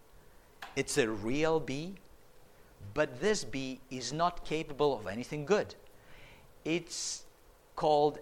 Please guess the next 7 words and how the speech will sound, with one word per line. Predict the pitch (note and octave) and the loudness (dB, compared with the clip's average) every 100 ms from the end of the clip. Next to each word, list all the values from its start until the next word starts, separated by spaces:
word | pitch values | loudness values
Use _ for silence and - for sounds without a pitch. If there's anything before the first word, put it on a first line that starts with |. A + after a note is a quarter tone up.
| - | -6
an | C#3+ C#3+ | -4 -4
imposter | - C#3 A#2+ - - - E3 - - C#3 | -6 -8 -8 -10 -10 -6 -6 -6 -4 -6
queen | - - B2 A#2+ C#3 D3 D#3 D#3 D#3 D#3+ D3+ - - - - - - - - - - - F2+ F#2+ | -6 -14 -10 -8 -6 -6 -4 -6 -6 -10 -12 -20 -20 -20 -20 -20 -20 -20 -20 -20 -20 -18 -10 -2
bee. | C#3+ F2+ - - - - - - | -2 -2 -10 -18 -20 -20 -20 -10
So | - D#3 | 2 6
what | E3+ | 6
happens? | - F3 D#3+ - - | 4 2 0 -4 -10